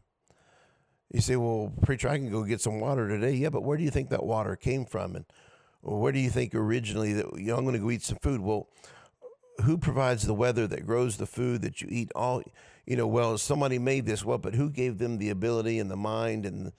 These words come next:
and, and the limbs and every, it all comes back to God. He's our sustenance. He's our source. He's our Savior.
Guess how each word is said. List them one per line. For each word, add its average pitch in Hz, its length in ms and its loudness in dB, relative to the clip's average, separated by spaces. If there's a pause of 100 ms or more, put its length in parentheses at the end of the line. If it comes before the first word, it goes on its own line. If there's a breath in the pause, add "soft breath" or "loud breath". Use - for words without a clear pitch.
(300 loud breath)
and, 107 260 -2
and 110 200 -2
the 101 80 2
limbs 123 580 0
and 104 120 0
every, 110 300 0 (260 loud breath)
it - 220 0
all 139 360 2
comes 123 480 0
back 107 420 -4 (140)
to 101 120 -4
God. 90 580 -6 (1200)
He's 113 260 0
our 101 100 2
sustenance. 131 680 0
He's 104 180 -4
our 85 100 -4
source. - 680 -2 (420)
He's 104 200 -4
our 92 120 -2
Savior. 101 760 0